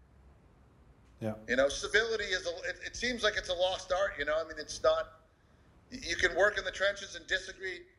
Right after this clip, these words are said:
Speaker 2: vehemently with somebody, but at the end of the day, you can also, we could all agree that somebody that's injured or hurt or sick should get help.
Speaker 1: Yeah.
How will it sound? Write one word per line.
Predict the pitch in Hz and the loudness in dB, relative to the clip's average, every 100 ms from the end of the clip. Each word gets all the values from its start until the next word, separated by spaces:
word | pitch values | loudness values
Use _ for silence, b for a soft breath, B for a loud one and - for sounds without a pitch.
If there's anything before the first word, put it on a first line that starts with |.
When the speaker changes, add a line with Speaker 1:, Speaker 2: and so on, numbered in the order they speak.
| _ _ _ - _ - | _ _ _ -20 _ -18
Speaker 2:
vehemently | - 262 285 190 - 151 135 | 2 4 6 2 -4 -6 -8
with | 127 | -10
somebody, | - 123 117 101 76 - - B B B - | -6 -6 -4 -6 -6 -14 -20 B B B 2
but | 170 | 4
at | 170 | 6
the | 185 | 4
end | 208 | 4
of | 202 | 0
the | 175 | -6
day, | 185 208 190 | 0 0 0
you | 160 147 | -12 -16
can | 165 | -10
also, | 175 185 - - - - - | -8 -8 -12 -20 -20 -10 -4
we | 170 | 4
could | 185 | 6
all | 196 208 | 8 8
agree | 185 151 214 208 | 4 0 -2 2
that | 156 147 - - - _ _ - - - - - - - | 2 2 0 -20 -20 _ _ -20 -20 -20 -20 -20 -20 -6
somebody | - 196 202 190 | 4 4 4 -4
that's | 180 185 | -4 -4
injured | 202 196 190 | -8 -2 0
or | 180 - | 2 2
hurt | 175 185 | 2 0
or | 151 | -2
sick | - 214 - | 0 0 0
should | - 165 | -4 -6
get | - 180 | 0 0
help. | 190 254 - - _ _ _ - - - - - - - - - - - - - | 0 -4 -8 -20 _ _ _ -20 -20 -20 -20 -20 -20 -20 -20 -20 -20 -20 -20 -8
Speaker 1:
Yeah. | 107 | -6